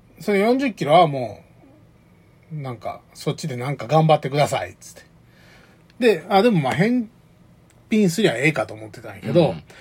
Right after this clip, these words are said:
Speaker 1: 返品は受け付けませんって言われて、
Speaker 2: うん。
Speaker 1: なかなかの、殿様商売してくれてんなと思ってね。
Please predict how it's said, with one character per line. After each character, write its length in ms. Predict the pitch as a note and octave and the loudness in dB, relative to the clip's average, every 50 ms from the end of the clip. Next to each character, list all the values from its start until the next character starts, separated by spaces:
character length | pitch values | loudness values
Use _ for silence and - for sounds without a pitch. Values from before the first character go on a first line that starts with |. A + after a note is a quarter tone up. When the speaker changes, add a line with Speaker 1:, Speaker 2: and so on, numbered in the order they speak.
| - - | -10 -2
Speaker 1:
返 260 | - G3+ A3+ A#3 G3+ | 2 2 2 2 2
品 140 | - A#3 G3 | 2 2 2
は 80 | D3 A#2+ | 2 2
受 120 | A2+ B2+ | 0 0
け 120 | - E3+ | 2 2
付 200 | E3 E3 - A#3+ | 2 2 2 4
け 60 | A3 A3 | 4 6
ま 80 | F#3+ | 6
せ 140 | F3 A3 G#3+ | 6 4 4
ん 40 | F#3+ | 2
っ 20 | |
て 80 | D3 A2+ | 2 -2
言 60 | G2+ | -6
わ 60 | G2 | -10
れ 80 | F#2 - | -12 -10
て、 220 | - A2 G2+ G2 G2+ F2+ D2 - - - - - - _ _ _ - - | -10 -10 -10 -8 -10 -12 -12 -14 -18 -20 -20 -20 -20 _ _ _ -18 -12
Speaker 2:
う 40 | G#2 | -8
ん。 40 | A2 | -2
Speaker 1:
な 180 | B2 C#3 E3 | 0 0 0
か 260 | E3 - - - E4 D4 | 0 0 2 4 4 4
な 220 | C#4 D4 C#4 C4 | 4 4 2 0
か 320 | - - - C4+ C4+ C4+ | 0 2 4 4 6 4
の、 580 | C4 B3+ G#3 F3 D#3+ D3+ D3 D3 C#3+ C#3 C#3 C#3+ - _ _ _ _ _ - _ _ _ _ _ _ _ _ _ - | 4 2 2 2 2 2 2 0 0 -2 -4 -6 -8 _ _ _ _ _ -20 _ _ _ _ _ _ _ _ _ -2
殿 260 | - F3 F#3+ G#3 G3+ | 2 4 6 6 6
様 300 | E3+ A3 G#3 G3 G3 F3+ | 6 6 6 6 6 4
商 220 | D#3 A3+ A3+ G#3 F3 | 6 6 6 6 6
売 160 | D3+ C3 C3 | 4 0 -2
し 100 | - - | -2 2
て 140 | - G3+ F#3 | 2 2 4
く 100 | G3 G#3+ | 6 6
れ 140 | G#3 G3 F3 | 6 6 6
て 160 | F#3+ F#3+ F3+ | 6 4 4
ん 100 | F3+ F3 | 6 6
な 300 | F#3+ F#3+ F#3 E3 C#3+ C3+ | 6 8 6 6 4 2
と 60 | C#3 | -2
思 220 | C#3 C3+ B2+ A#2+ | -6 -6 -6 -8
っ 20 | G#2 | -10
て 200 | - _ - A#2+ | -12 _ -10 -6
ね。 320 | G#2+ B2 B2+ D3 F3+ G3 | -4 0 2 2 2 0